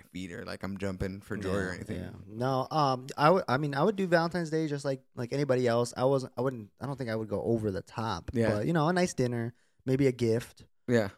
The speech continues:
Speaker 2: Um, and then hopefully, hopefully they reciprocate on Sweetest Day.
Speaker 1: Oh yeah, 'cause Sweetest Day is, like, the, it's the
Speaker 2: The
Speaker 1: man
Speaker 2: guy,
Speaker 1: version
Speaker 2: yeah.
Speaker 1: of the guy
Speaker 2: Mm,
Speaker 1: version, right, of
Speaker 2: exactly,
Speaker 1: Valentine's Day.
Speaker 2: exactly.
Speaker 1: I actually forgot. So, fun fact, I forgot. I don't keep track of, like, Sweetest Day. I actually don't.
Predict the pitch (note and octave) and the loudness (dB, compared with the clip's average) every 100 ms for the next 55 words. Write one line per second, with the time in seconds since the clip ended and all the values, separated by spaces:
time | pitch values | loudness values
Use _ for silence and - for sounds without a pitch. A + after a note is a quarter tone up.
0 | - A2 G#2 G2+ G#2 - A2 G#2+ C3 B2+ | -4 0 0 -2 -8 -8 -6 -2 -4 -2
1 | B2+ - C#3 D3 B2+ A#2+ A#2 A2+ D#3 B2 | -2 0 -4 0 0 0 -2 -2 -4 -4
2 | - B2 - A#2 - D#3 G#2 G#2+ A2 _ | -2 -4 -4 -8 -2 -2 -2 -4 -4 _
3 | _ _ _ _ - A#2 A2+ A2+ - - | _ _ _ _ 4 6 6 2 -2 2
4 | B2 B2+ A#2 A2+ A2+ - A2 - - A#2+ | 2 2 0 -2 -2 -2 -4 -2 6 8
5 | A2+ A2 B2 - - A2+ A#2 C3+ D3+ B2+ | 8 2 -2 -4 2 4 8 10 10 10
6 | B2+ A#2 B2 B2 A#2 A#2 B2+ A2 A2 A2+ | 6 6 4 2 2 2 2 0 -2 0
7 | A2+ A#2+ A#2 A2 G#2+ G#2 A2+ A#2 A#2+ B2+ | 0 0 -2 -2 -2 -2 -2 -2 -4 -4
8 | C#3+ G#2 - _ - B2+ E3 - F3+ B2 | -4 -8 -16 _ 0 4 4 4 0 2
9 | B2+ A#2 - C3 A#2 A2 - - - C#3+ | 0 0 6 8 8 4 -4 -16 0 0
10 | B2 A#2+ - - B2+ - C3 A2 G#2+ - | 4 2 2 2 2 4 0 2 0 0
11 | C3 C#3 D#3+ D3+ B2+ - G#2+ G#2+ F#2+ F#2 | 4 6 4 2 -4 -2 -2 0 -4 -6
12 | - A2 F#2+ - G2 G#2+ G#2 A#2+ G2 G#2 | -4 -4 -4 -2 0 0 -2 -4 0 -2